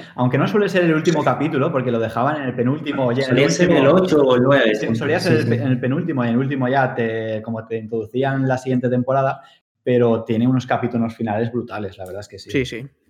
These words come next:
Speaker 3: No, yo la verdad es que no, no recuerdo capítulos concretos, recuerdo más un ambiente, un todo. No, momentos, joder, es-, está claro que el final, este que comentáis es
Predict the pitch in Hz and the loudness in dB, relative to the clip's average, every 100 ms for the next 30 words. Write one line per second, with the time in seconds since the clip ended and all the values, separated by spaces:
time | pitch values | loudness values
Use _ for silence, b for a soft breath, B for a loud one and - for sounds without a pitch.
0 | _ _ _ _ - 143 127 _ _ 170 | _ _ _ _ -14 -12 -12 _ _ -6
1 | 135 139 151 156 131 127 135 147 139 139 | 0 4 6 6 4 4 2 0 2 2
2 | 135 127 127 127 135 131 131 123 117 117 | 2 0 0 0 0 2 2 4 2 2
3 | 117 117 113 117 127 117 135 131 120 - | 0 0 -2 -4 -4 -2 0 2 2 0
4 | 117 131 131 123 117 131 123 123 123 - | -2 0 0 -2 -2 0 0 0 0 -2
5 | 127 120 117 127 127 135 123 120 120 113 | -2 -2 0 0 2 0 0 0 2 2
6 | 143 170 - 120 120 117 120 - _ - | -2 -14 -14 -8 -4 -4 -4 -6 _ -20
7 | _ _ _ 131 127 127 131 139 135 123 | _ _ _ -4 0 2 2 2 2 2
8 | 127 113 113 113 123 123 117 113 113 - | 2 0 -4 -6 -4 0 0 0 -2 -4
9 | 113 113 117 135 - 120 120 117 113 117 | -4 -6 -6 -8 -4 -2 0 0 0 -4
10 | 117 - 117 123 113 113 113 | -4 -2 -2 -2 -2 -2 -4